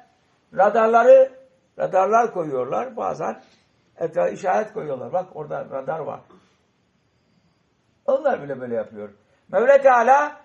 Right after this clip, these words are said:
bir takım tehlikeleri koyuyor, şeylere koyuyor. Fakat bize diyor ki oraya gitmeyeceksiniz. Yani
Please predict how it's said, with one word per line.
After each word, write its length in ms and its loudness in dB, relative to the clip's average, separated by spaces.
bir 120 -12
takım 400 -2
tehlikeleri 960 -4
koyuyor, 540 -2
şeylere 580 -6
koyuyor. 460 -8
Fakat 300 -10
bize 200 -16
diyor 140 -14
ki 80 -10
oraya 180 -6
gitmeyeceksiniz. 760 -16
Yani 440 -10